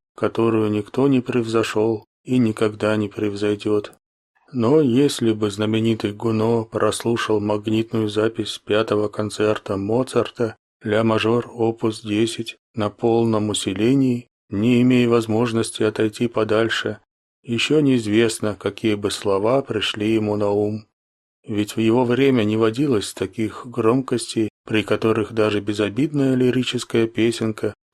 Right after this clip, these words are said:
превращается в орудие пытки. Не надо думать, что человечество не возмущалось. Оно возмущалось, иногда его протесты даже передавались по радио. Более того,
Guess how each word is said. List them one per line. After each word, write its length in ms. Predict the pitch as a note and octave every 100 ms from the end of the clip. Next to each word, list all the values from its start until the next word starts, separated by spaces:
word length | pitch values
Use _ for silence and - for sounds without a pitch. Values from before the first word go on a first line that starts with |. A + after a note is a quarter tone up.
| -
превращается 1040 | A#2 G#2 G#2+ G2 - G#2 A2+ A2 - G#2+
в 140 | G#2
орудие 420 | G#2+ A2 G#2+ A2+
пытки. 580 | G#2+ G#2+ G#2+ - - G2 _ _ _ _ _ _
Не 140 | - A2
надо 360 | A2+ C#3+ C#3
думать, 540 | A#2+ A2 C3 A#2+ A2+ - -
что 240 | - - G#2+
человечество 840 | - G#2 G2+ B2 B2 A2+ - A#2
не 140 | A2+
возмущалось. 960 | A2 G#2+ A2 A2 - G#2 G#2 G2 - - _ _ _ -
Оно 300 | A#2 A#2+ D#3+
возмущалось, 880 | C3 A#2 A#2 - B2+ B2 F#2+ - - - - _
иногда 500 | - A2+ A2+ G#2+ C3
его 240 | C#3+ G#2+ G#2+
протесты 640 | - A2 - A2+ G#2+ -
даже 380 | F#2 A2 A2 G#2 - _ -
передавались 640 | A2+ A2 A#2 A2+ A2 A2
по 180 | - G#2+
радио. 500 | G#2+ G#2+ G#2 G2+ - _ _ _ _ _
Более 400 | A#2+ A2 A#2+ A2
того, 500 | G#2 G#2 A2 D3 D3